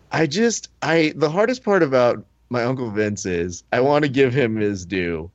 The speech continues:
and be like, Uncle Vince is one of the people I remember watching boxing religiously. So I know he felt passionately about this. And he basically was telling me, he's like, "Well, don't hate the fighters, don't hate this." And I'm like, "I hate one eighteen." He's like, "Yeah, that's fair."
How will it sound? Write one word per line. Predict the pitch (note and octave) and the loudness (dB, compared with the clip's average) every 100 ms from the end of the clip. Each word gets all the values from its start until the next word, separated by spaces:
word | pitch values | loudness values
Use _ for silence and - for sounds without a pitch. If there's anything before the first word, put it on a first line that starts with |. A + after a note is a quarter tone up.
| - | -10
and | G2+ | -4
be | G2+ | 0
like, | F#2+ F2 E2+ - _ _ | 0 0 -4 -10 _ _
Uncle | C3+ D3+ | -2 0
Vince | C3 C3+ B2+ | 2 2 0
is | A#2 | -4
one | B2 | -2
of | A#2 | 0
the | |
people | A#2 G#2 | 0 0
I | F#2+ | 0
remember | G2 G2+ F#2+ | 0 -2 -2
watching | F#2 F#2 F2+ F#2+ | -2 -2 -2 -4
boxing | F#2 F#2+ - F2+ F2 | 0 0 -2 -6 -8
religiously. | - G#2 G#2+ G#2 G#2 F#2+ G2 - G2+ F2 | -6 -2 0 2 2 2 0 -4 -6 -4
So | C3+ | 0
I | C3 | 0
know | C#3 D3 C#3 | 2 2 2
he | C3 | 2
felt | A#2 F2+ | 0 -2
passionately | - F2+ D#2+ - - F2 | -2 -4 -6 -10 -10 -10
about | E2 D#2 - | -8 -8 -10
this. | G2 - - - - _ | -16 -16 -18 -20 -20 _
And | A#2 | 0
he | A2+ | 2
basically | C#3 C#3+ C#3 A2+ | 2 0 0 -4
was | G2+ F#2+ | -4 -4
telling | A#2+ F#2 | -6 -6
me, | F2 | -8
he's | F2+ | -10
like, | F2 D#2+ | -10 -10
"Well, | A#2+ | -6
don't | C3 G3+ F#3+ | 0 4 4
hate | G3 F#3 | 4 2
the | E3+ | -2
fighters, | - F3+ F3+ F3 E3+ E3 | -2 0 4 4 4 2
don't | D#3 E3+ | 0 0
hate | E3 D#3 | 0 0
this." | E3+ E3 | -2 -2
And | C#3+ | -2
I'm | C#3 | 0
like, | C#3 B2+ | 0 2
"I | |
hate | D3 C3+ | 4 4
one | B2 B2 | 4 2
eighteen." | G#2+ - F#2 | 0 -2 -6
He's | F2+ G#2 | -4 0
like, | G#2 - | -2 0
"Yeah, | D#4+ | -2
that's | B3+ | -2
fair." | - F2+ - | -2 -2 -4